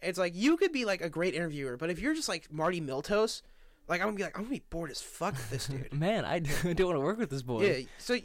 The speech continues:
Speaker 2: You
Speaker 1: do
Speaker 2: can be
Speaker 1: have
Speaker 2: the best employee ever, but if you're not a fun person,
Speaker 1: Yeah.
Speaker 2: like, I wouldn't hire you.
Speaker 1: Yeah, like,
Speaker 2: I totally
Speaker 1: oh,
Speaker 2: feel
Speaker 1: I've
Speaker 2: it.
Speaker 1: worked with plenty of people who are like, they're great workers,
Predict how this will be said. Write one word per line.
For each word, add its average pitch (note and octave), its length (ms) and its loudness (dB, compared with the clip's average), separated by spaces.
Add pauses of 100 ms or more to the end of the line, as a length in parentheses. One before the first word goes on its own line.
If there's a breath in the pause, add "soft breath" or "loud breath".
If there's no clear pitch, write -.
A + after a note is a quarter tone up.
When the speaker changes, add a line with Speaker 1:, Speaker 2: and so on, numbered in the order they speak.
Speaker 2:
You C#4 100 0
Speaker 1:
do F3 100 4
Speaker 2:
can G3 60 8
be - 40 8
Speaker 1:
have - 80 6
Speaker 2:
the G#3 80 8
best E3 300 6
employee E3 400 4
ever, C3 260 4
but A2+ 120 0
if C3+ 100 -2
you're C#3+ 100 2
not D3 140 4
a A#2+ 80 2
fun C#3 260 -2
person, F3+ 440 4
Speaker 1:
Yeah. - 80 -8
Speaker 2:
like, A#2+ 160 -4
I A#2+ 100 2
wouldn't B2 220 -2
hire - 180 -6
you. - 140 -10 (440)
Speaker 1:
Yeah, C4+ 140 4
like, C#4+ 120 4
Speaker 2:
I C#4 100 2
totally G#3+ 140 6
Speaker 1:
oh, - 60 -2
Speaker 2:
feel - 20 -10 (120)
Speaker 1:
I've C#4+ 100 4
Speaker 2:
it. - 20 -4
Speaker 1:
worked E4+ 140 2
with G#3 100 -2
plenty B3 260 2
of G3+ 60 0
people E3+ 260 -6
who F#3+ 80 4
are F#3 40 4
like, E3+ 200 2
they're F3+ 120 2
great F3 340 2
workers, G3+ 640 0